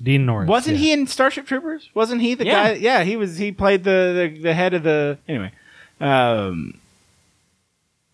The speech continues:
Speaker 2: but
Speaker 3: He
Speaker 2: he's,
Speaker 3: wa-, he
Speaker 2: uh,
Speaker 3: was
Speaker 2: wait.
Speaker 3: Rico's, uh, he
Speaker 2: Training,
Speaker 3: was, he was, he
Speaker 2: the
Speaker 3: was,
Speaker 2: boss.
Speaker 3: he was
Speaker 2: The,
Speaker 3: the
Speaker 2: the head
Speaker 3: boss
Speaker 2: guy at
Speaker 3: of
Speaker 2: the
Speaker 3: the
Speaker 2: training,
Speaker 3: sergeant that was
Speaker 2: yeah.
Speaker 3: training Rico.
Speaker 1: Yeah.
Speaker 3: Yeah.
Speaker 2: But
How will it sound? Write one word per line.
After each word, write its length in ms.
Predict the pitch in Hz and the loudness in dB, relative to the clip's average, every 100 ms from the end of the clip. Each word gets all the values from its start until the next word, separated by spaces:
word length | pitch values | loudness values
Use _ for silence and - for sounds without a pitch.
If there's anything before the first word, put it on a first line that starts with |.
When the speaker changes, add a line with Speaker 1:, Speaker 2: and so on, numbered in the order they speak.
| _ - | _ -2
Speaker 2:
but 80 | 175 | 0
Speaker 3:
He 60 | 196 | 2
Speaker 2:
he's, 120 | 180 | 2
Speaker 3:
wa-, 60 | 156 | 2
he 100 | 190 | 2
Speaker 2:
uh, 80 | |
Speaker 3:
was 140 | 190 185 | 2 2
Speaker 2:
wait. 80 | 147 | 2
Speaker 3:
Rico's, 840 | 165 170 175 156 156 147 135 - - | 0 0 2 2 2 -2 -4 -8 -10
uh, 40 | - - - - _ _ | -14 -14 -16 -20 _ _
he 80 | 139 | -2
Speaker 2:
Training, 260 | 185 180 180 | 2 4 2
Speaker 3:
was, 100 | 156 | 2
he 180 | 160 185 | 2 2
was, 200 | 170 170 | 0 -4
he 260 | 165 160 | -4 0
Speaker 2:
the 60 | 180 | 2
Speaker 3:
was, 80 | 175 | 2
Speaker 2:
boss. 220 | 165 151 | 2 2
Speaker 3:
he 120 | 185 | 2
was 200 | 185 147 160 - | 2 0 -6 -4
Speaker 2:
The, 100 | 180 | 0
Speaker 3:
the 60 | 156 | 2
Speaker 2:
the 100 | 175 | 2
head 200 | 165 185 | 4 4
Speaker 3:
boss 120 | 196 | 2
Speaker 2:
guy 260 | 180 175 175 | 2 2 2
at 120 | 170 | 4
Speaker 3:
of 140 | 180 | 4
Speaker 2:
the 100 | 156 | 4
Speaker 3:
the 100 | 151 139 | 2 2
Speaker 2:
training, 260 | 180 160 160 147 | 2 2 2 2
Speaker 3:
sergeant 240 | 135 135 | -2 0
that 120 | - 156 | 0 2
was 100 | 123 | 0
Speaker 2:
yeah. 60 | |
Speaker 3:
training 580 | - 135 131 127 120 113 | 0 0 2 -2 -4 -4
Rico. 420 | 120 107 107 113 | -4 -2 -2 -2
Speaker 1:
Yeah. 120 | 113 104 | -2 0
Speaker 3:
Yeah. 180 | 107 117 _ | 0 -2 _
Speaker 2:
But 240 | 170 165 | 0 0